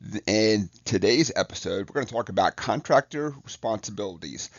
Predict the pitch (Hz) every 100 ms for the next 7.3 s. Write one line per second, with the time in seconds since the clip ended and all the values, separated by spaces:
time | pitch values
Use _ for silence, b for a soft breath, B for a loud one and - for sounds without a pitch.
0 | B B B - 104 127 - - 110 110
1 | 104 107 110 - 101 98 98 - 107 101
2 | 95 90 - - 92 - 107 107 67 50
3 | 123 139 95 104 98 101 101 - 104 107
4 | 107 95 82 80 - 87 90 65 60 117
5 | b b _ - 131 127 110 123 170 143
6 | 127 113 110 95 95 175 185 110 95 -
7 | 95 101 -